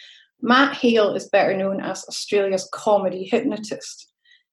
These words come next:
In addition to his live hypnotherapy shows, he's filmed a T V special for Channel seven. He is a keynote speaker with his presentation and best-selling book, Mind Hacking,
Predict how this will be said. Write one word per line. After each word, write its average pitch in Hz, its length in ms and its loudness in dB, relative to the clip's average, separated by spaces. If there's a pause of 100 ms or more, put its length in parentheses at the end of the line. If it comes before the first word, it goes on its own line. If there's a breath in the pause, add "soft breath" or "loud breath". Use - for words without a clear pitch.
In 226 120 2
addition 277 500 6
to 285 120 2
his 226 120 4
live 202 420 4
hypnotherapy 180 720 -2
shows, 175 400 -2
he's 214 240 -4
filmed 202 280 -2
a 190 100 -6
T 208 220 -6
V 202 160 -12
special 180 480 -4
for 160 120 -6
Channel 165 400 -2
seven. 170 640 -4 (560 soft breath)
He 220 400 -2
is 208 320 0
a 202 380 0
keynote 262 420 8
speaker 226 540 -2
with 233 140 -4
his 208 140 -2
presentation 196 880 0
and - 180 -6
best-selling 185 720 0
book, 196 320 -8
Mind 190 320 -4
Hacking, 180 480 -8